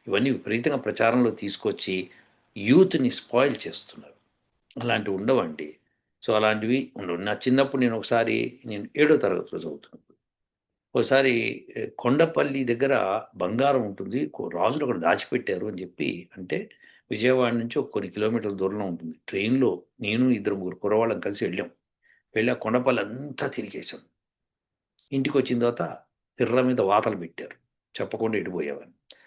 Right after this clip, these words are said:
So, అది మాకు వచ్చింది. బంగారం సంగతి ఏదన్నా అవి వచ్చినాయి. So, ఇలాంటివన్నీ చిన్నప్పుడు సరదాగా చేస్తూ ఉంటాం. మీరు సరదాగా ఏదైనా చేయండి, కానీ అలాంటివి ఉండవండి. మీరు వేదం చదవండి, జ్ఞానం పొందండి,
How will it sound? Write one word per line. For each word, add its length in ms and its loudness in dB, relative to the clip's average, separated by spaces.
So, 200 4
అది 140 6
మాకు 280 2
వచ్చింది. 380 -8
బంగారం 400 6
సంగతి 320 4
ఏదన్నా 380 -2
అవి 120 8
వచ్చినాయి. 380 2
So, 160 8
ఇలాంటివన్నీ 920 4
చిన్నప్పుడు 600 2
సరదాగా 460 4
చేస్తూ 260 0
ఉంటాం. 300 -8
మీరు 220 8
సరదాగా 400 6
ఏదైనా 240 4
చేయండి, 260 2
కానీ 520 -2
అలాంటివి 440 -2
ఉండవండి. 640 -4
మీరు 220 -4
వేదం 380 0
చదవండి, 640 -10
జ్ఞానం 400 -2
పొందండి, 580 -8